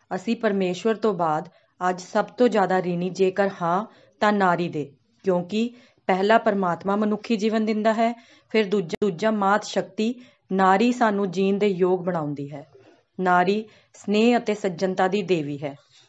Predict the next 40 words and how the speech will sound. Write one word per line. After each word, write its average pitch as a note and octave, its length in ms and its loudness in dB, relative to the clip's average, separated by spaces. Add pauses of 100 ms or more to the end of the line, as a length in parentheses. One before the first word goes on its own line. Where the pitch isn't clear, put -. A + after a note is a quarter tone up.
(200)
ਉਹ G3+ 80 -2
ਪੁਰਸ਼ A3+ 400 4
ਦੀ A3+ 360 -2 (280)
ਨਿਰਮਾਤਾ G3 560 0
ਹੈ। D3 240 -8 (360)
ਕਿਸੇ A#3 260 2
ਵੀ A#3+ 140 2
ਰਾਸ਼ਟਰ G3 380 2
ਦਾ G#3+ 100 2
ਉਤਥਾਨ F#3+ 580 -2 (360)
ਨਾਰੀ G3+ 340 2
ਜਾਤੀ F#3+ 380 0
ਦੇ G#3+ 100 0
ਉਤਥਾਨ F#3+ 460 0
ਤੋਂ G3+ 140 0
ਹੀ G3 160 0
ਹੁੰਦਾ D3+ 260 -6
ਹੈ। D3 240 -12 (500)
ਵਰਤਮਾਨ G3 420 2
ਸਮਾਜ F#3 440 0
ਵਿੱਚ F3 280 -6 (240)
ਫੈਲੀਆਂ F#3+ 380 2
ਕੁਰੀਤੀਆਂ G3+ 500 0
ਨੂੰ A3+ 180 0
ਦੂਰ F#3 220 4
ਕਰਨ E3+ 240 -4
ਲਈ E3+ 220 -6 (360)
ਨਾਰੀ G3 320 4
ਦੇ G#3 140 4
ਸਹਿਯੋਗ F#3 460 0
ਦੀ F3+ 140 2
ਜ਼ਰੂਰਤ F#3+ 440 0
ਮਹਿਸੂਸ F#3+ 520 -2
ਕੀਤੀ G3+ 300 -4
ਜਾ, E3+ 220 -2
ਕੀਤੀ - 200 -4
ਜਾ E3+ 180 -2
ਰਹੀ D3+ 300 -8
ਹੈ। C3+ 160 -10 (500)
ਨਾਰੀ F3+ 400 2